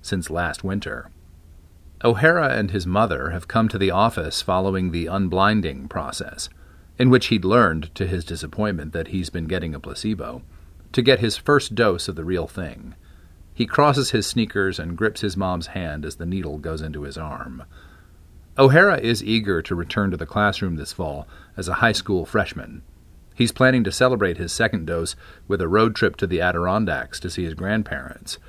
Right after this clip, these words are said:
"The first thing I'm going to do is give them a hug," he says, bringing his mother to tears. O'Hara's parents, both pharmacists, encouraged his enrollment in the trial. He's more enthusiastic about vaccination than many of his friends,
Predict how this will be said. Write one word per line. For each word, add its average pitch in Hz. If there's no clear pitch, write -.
"The 123
first 160
thing 151
I'm 131
going 120
to 110
do 113
is 95
give 101
them 92
a 82
hug," 73
he 71
says, -
bringing 95
his 73
mother 76
to -
tears. -
O'Hara's 104
parents, -
both 117
pharmacists, -
encouraged 101
his 95
enrollment 90
in 73
the 71
trial. 80
He's 143
more 131
enthusiastic 107
about 80
vaccination 87
than 80
many 98
of 76
his -
friends, 71